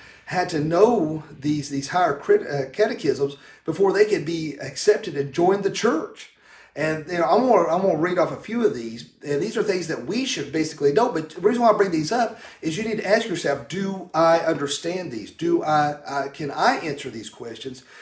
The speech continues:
And, uh, it might, uh, uh, you know, maybe, I don't know, jar you or wake you up enough to be like, "Hey, you know,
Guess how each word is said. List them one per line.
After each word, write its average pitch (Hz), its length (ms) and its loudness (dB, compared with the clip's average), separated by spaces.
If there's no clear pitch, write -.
And, 165 420 0
uh, 165 240 6
it 160 140 0
might, 269 460 -2
uh, 214 320 0
uh, 147 300 -10
you 151 60 -6
know, 127 320 -6
maybe, 147 420 -6
I 117 80 -10
don't 127 100 -10
know, 120 200 -10
jar 135 260 -2
you 180 200 -2
or - 40 -4
wake 151 280 -4
you 147 80 -2
up 147 120 -8
enough 147 260 -6
to 139 60 -14
be 131 140 0
like, 131 240 0
"Hey, 185 240 -4
you 123 80 -10
know, 117 240 -14